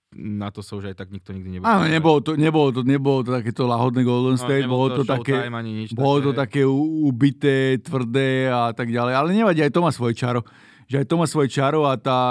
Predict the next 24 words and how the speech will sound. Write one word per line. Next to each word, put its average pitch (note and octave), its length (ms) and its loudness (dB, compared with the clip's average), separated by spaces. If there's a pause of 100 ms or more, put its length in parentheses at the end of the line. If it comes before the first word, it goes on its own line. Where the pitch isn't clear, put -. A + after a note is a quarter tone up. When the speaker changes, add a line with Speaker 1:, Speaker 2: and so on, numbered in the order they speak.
Speaker 2:
Janisová C3+ 500 0
energia, B2+ 400 2
to B2+ 160 -2
je B2 80 0
proste, A2+ 320 -8
to B2 160 -6
je A2 80 -4
neuveriteľné. A2 480 -8
To - 80 -20
je B2 100 -4
neuveriteľné, B2 520 -2
ak A2+ 100 -6
ten A2 160 -6
chlap A#2 160 -4
dokáže A2+ 480 -4
proste B2 320 -8
hrať A#2 80 -4
s A2+ 80 -4
energiou. A#2 320 -2
A A2+ 80 0
my D3 80 2
sme B2+ 160 0
stále C3 180 -2
hovorili, B2+ 300 -2